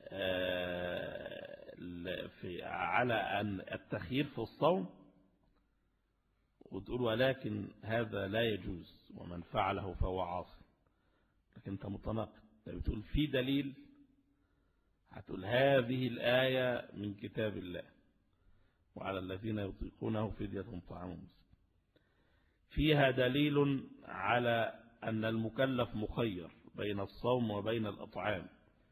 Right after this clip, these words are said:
ولكن من فعله فهو آثم، لأن هذا الحكم غير صحيح".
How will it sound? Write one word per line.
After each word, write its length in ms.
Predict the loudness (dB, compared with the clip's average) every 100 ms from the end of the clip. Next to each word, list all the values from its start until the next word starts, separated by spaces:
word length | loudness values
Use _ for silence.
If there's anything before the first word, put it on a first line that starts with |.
| _ _ _ _
ولكن 640 | -2 4 6 6 2 -2
من 120 | -2 -2
فعله 640 | 4 6 6 4 0 -4
فهو 360 | -6 -4 -2 -2
آثم، 480 | 0 -2 -2 -10 -12 -16 _ _ _ _ -20 _ -12
لأن 340 | -8 -4 -4
هذا 380 | 0 2 2 -2
الحكم 480 | -2 0 0 -2 -4
غير 280 | 0 0
صحيح". 500 | -2 -6 -12 -14 -16